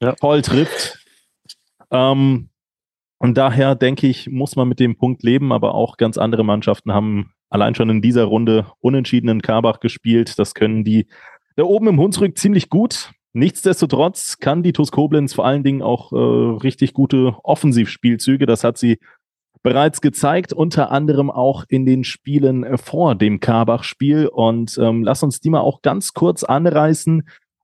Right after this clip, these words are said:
Speaker 2: Ähm, fangen wir zunächst einmal mit dem Pokalspiel an. Das war jetzt vor,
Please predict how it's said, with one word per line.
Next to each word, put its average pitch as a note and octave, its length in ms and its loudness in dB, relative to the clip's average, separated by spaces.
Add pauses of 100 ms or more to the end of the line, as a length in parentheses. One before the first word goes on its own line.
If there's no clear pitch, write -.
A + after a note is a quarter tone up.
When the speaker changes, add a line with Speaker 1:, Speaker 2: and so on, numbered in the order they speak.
Speaker 2:
Ähm, B2+ 580 2 (1200)
fangen C#3 260 0
wir C#3 80 2
zunächst C3 300 0
einmal C3 180 2
mit B2 120 0
dem B2+ 120 0
Pokalspiel - 720 -2
an. D3+ 400 -2
Das B2+ 300 -2
war A#2 180 2
jetzt - 420 -2
vor, A2 580 0